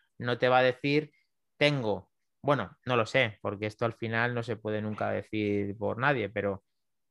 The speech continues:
no creo que saque como el Samsung Galaxy S veintiuno. O sea, te pondrá el último móvil de iPhone, eh, que corresponderá al quince, no sé, el que sea,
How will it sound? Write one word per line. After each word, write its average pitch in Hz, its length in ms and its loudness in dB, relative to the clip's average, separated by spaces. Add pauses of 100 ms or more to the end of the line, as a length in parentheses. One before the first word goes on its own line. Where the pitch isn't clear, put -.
(220)
no 123 320 0
creo 131 200 6
que 123 140 0
saque 151 380 2
como 117 640 0
el 104 200 -4
Samsung 123 380 -6
Galaxy 113 420 0
S 107 180 -6
veintiuno. 117 480 -2
O - 280 -20
sea, 98 300 -8 (280)
te 110 100 -4
pondrá 110 540 0 (720)
el 120 240 2
último 123 760 2
móvil 127 460 2
de 131 100 4
iPhone, 131 500 2
eh, 107 280 -6
que 107 120 -6
corresponderá 110 560 0
al 127 140 0
quince, 143 360 -2
no 113 140 -4
sé, 110 560 0
el 107 180 -10
que 107 100 -6
sea, 156 400 2